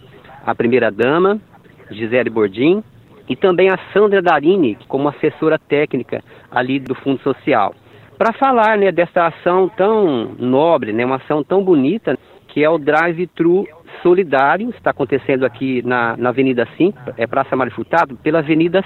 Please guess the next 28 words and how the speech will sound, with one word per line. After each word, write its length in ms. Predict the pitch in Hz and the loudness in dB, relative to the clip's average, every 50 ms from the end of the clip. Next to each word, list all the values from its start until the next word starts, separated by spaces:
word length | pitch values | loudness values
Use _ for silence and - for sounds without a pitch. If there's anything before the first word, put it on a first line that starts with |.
| - - - | -4 -4 -2
cinco, 300 | 190 220 247 202 - 135 | 0 0 0 0 -2 -2
né? 260 | 120 139 170 208 214 - - - - - - - - - | 0 0 0 -2 -4 -8 -14 -20 -20 -20 -20 -20 -20 -14
Já 420 | 110 104 131 131 127 123 120 117 - | -6 -2 0 2 2 2 0 -2 -4
estão 420 | - 120 123 - - - 147 143 135 | -6 -8 -8 -8 -4 -2 0 0 0
aqui, 400 | 123 - - - 143 131 120 120 - - | 0 -2 -2 -2 0 0 0 -2 -2 -2
ou 160 | 131 131 120 113 | 0 0 2 2
já 160 | - 139 127 | 0 0 -2
está 260 | 123 - - 139 135 | -2 -2 -2 0 0
aqui 300 | 131 - - - 135 131 | 0 -2 -2 -2 0 0
a 40 | 131 | 0
equipe, 520 | 127 123 - - - 156 202 - - 160 | 0 -2 -6 -6 -4 -4 -4 -2 -2 -2
né, 240 | 127 123 131 147 160 - - - - - - - | 0 0 0 -2 -4 -6 -12 -20 -20 -20 -20 -10
do 140 | - 120 123 | -6 -6 -6
Fundo 260 | - - 135 131 120 - | -4 -2 -2 -2 0 -2
Social, 680 | 135 113 - - 117 117 120 131 147 160 170 180 170 - - - - - | -4 -4 -2 -2 0 0 2 2 2 2 0 -2 -4 -10 -18 -20 -10 -4
com 120 | - 127 | -2 -2
as 120 | 123 113 | -2 -2
barracas, 760 | 117 110 120 110 104 110 120 127 151 165 175 - - 131 113 110 - | 0 0 0 0 0 0 2 2 4 2 2 2 0 -2 -2 -2 -2
tem 160 | - 135 131 | -2 -2 -2
aqui 180 | 123 - - 123 | -2 -4 -6 -6
também 260 | - 135 123 123 127 | -4 -4 -2 -2 -2
um 80 | 123 113 | -2 -4
furgão, 600 | - - 123 120 110 101 117 123 135 160 170 175 - - - - - - - | -6 -6 -6 -6 -4 -2 -2 0 0 0 -2 -4 -6 -10 -20 -20 -20 -14 -8
onde 180 | - 120 120 120 | -4 -4 -4 -4
estão, 280 | - - - 135 117 - - | -4 -4 -2 -2 -2 -4 -8
estão 300 | 120 - - - 131 120 - - | -14 -8 -4 -2 -2 -2 -2 -4
sendo 240 | - 123 123 117 123 | -4 -4 -2 0 0
armazenados 680 | 120 117 123 120 113 127 117 117 117 117 117 110 104 | 0 0 -2 -2 -2 -2 -2 0 0 0 -2 -4 -6